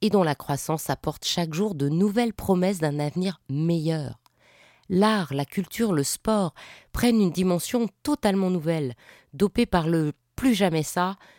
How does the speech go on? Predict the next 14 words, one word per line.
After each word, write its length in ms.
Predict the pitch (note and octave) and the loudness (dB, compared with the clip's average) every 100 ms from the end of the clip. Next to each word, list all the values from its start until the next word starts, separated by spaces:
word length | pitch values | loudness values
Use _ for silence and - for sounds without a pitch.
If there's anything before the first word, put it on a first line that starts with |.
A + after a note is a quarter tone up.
| _ - | _ 2
que 100 | G#3+ | 4
revendiquent 640 | F#3+ G3 E3+ E3 G3+ - | 4 4 2 0 -2 -2
les 60 | D#3+ | -2
nouvelles 280 | C#3+ F#3 | 2 2
générations 680 | E3 D#3+ C#3 B2+ - - D3+ - _ - | 2 -2 -2 -4 -6 -6 -6 -8 _ -2
et 100 | E3 | 0
un 120 | C#3+ | 0
souffle 340 | - - - C#3+ | -2 -8 -6 -8
créatif 500 | - D#3 - E3+ D3 | -6 -6 -6 -8 -4
généralisé 760 | D3+ G3+ F3 D#3 C#3 B2 C#3+ | 0 0 0 -2 -4 -4 -6
semblable 500 | D#3+ - B2 D3+ C3+ | -6 -6 -4 -4 -2
à 60 | A#2+ | -4
une 100 | A2+ | -6
tornade. 540 | - A2+ G#2+ F2+ G2 | -8 -10 -8 -12 -14